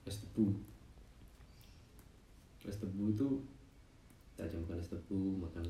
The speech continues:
apa deh yang ada di situ. Dia tuh nggak mau.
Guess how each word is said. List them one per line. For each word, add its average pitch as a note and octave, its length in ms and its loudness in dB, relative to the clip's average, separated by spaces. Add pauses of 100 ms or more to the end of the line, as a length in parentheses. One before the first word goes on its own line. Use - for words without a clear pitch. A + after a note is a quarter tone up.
(1300)
apa G#2+ 240 -6
deh F#2+ 200 4
yang F2 120 2
ada E2+ 120 0
di E2+ 120 -2
situ. E2+ 400 -2 (360)
Dia F2 160 -2
tuh F#2 80 0
nggak E2 160 -4
mau. D#2 120 -6